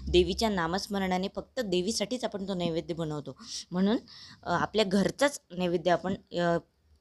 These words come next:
ट्राय करा की आपल्या घरूनच आपण पूर्ण वर्णाचा पूर्ण नैवेद्य आणायचा आणि अशी पूर्णपैकी मानसन्मानाचे साहित्यासहित आपण यायचं.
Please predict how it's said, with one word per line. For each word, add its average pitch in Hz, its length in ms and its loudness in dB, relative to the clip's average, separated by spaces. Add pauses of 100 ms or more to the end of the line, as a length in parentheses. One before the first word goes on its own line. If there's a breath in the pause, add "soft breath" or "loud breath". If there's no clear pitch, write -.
ट्राय 196 180 8
करा 202 200 6
की 196 140 0
आपल्या 180 220 2
घरूनच 185 320 2
आपण 208 260 2
पूर्ण 196 240 0
वर्णाचा 185 460 2
पूर्ण 233 480 2 (320 loud breath)
नैवेद्य 175 420 2
आणायचा 156 420 0 (340 loud breath)
आणि 175 240 0
अशी 214 200 0
पूर्णपैकी 214 1000 2 (240 loud breath)
मानसन्मानाचे 185 760 2
साहित्यासहित 214 800 2
आपण 185 220 2
यायचं. 151 320 0